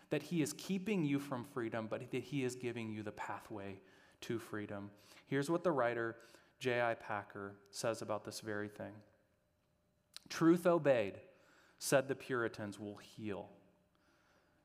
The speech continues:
The word fits because we are all spiritually sick, sick through sin, which is a wasting and killing disease of the heart. The unconverted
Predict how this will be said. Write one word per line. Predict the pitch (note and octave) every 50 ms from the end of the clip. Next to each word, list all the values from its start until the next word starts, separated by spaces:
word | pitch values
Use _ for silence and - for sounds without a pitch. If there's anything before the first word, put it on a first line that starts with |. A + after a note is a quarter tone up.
| _ _ -
The | B2+ D3
word | C#3+ C3 B2 B2+ C3+ D3 D#3 E3 F3 E3+ - - - - - -
fits | - - - A#3 F3 C#3 A2 - - - - - - - - C3+
because | B2+ C#3+ C#3+ C#3+ C#3 C#3 C3 B2
we | B2 B2+ C3+ C#3+
are | D3+ D3+ D3 -
all | B2+ C3 B2+ B2+ B2
spiritually | - - - - - - B2+ B2+ C3 B2+ - - - C#3 B2+ A#2+
sick, | A#2 - - - - G#2 G2+ G2+ - - - - - _ _ _ _ _ _
sick | - - - - E3 E3 E3+ E3 -
through | - - D3+ D#3 D#3+
sin, | D#3 - - B2+ A2 A2 A2 G#2 G#2 G#2 G#2 - - - - - -
which | - D3 C#3+ E3+
is | E3 C#3 C#3+
a | C3+ B2+
wasting | A#2 A2 A2+ A#2+ A#2+ A#2+ B2 C3+ D3 C#3+ - - - - E3 D#3+ D#3+ E3+ E3 -
and | - C3 B2 A#2+ A#2 -
killing | - - - - B2+ B2+ C3+ C#3 C#3 C#3 C#3+ D3+ D3+ D3 C#3+ - - - - -
disease | A#2+ B2 A#2+ A2+ A2 A2 A2+ A2+ A2+ A#2+ A#2+ A#2+ A2 -
of | A2+ A#2+ -
the | - A#2+
heart. | - - - A2+ G#2+ G#2+ G#2+ - - - - _ _ _ - - - _ -
The | C3+ C#3+ D#3 D#3+ - -
unconverted | C3+ C#3 D#3+ G3 A3+ A3 - G3+ F3+ D3 C3 C3+ B2 A#2+ A2+ A2+ A2+ C3+ D#3+ F3 F3+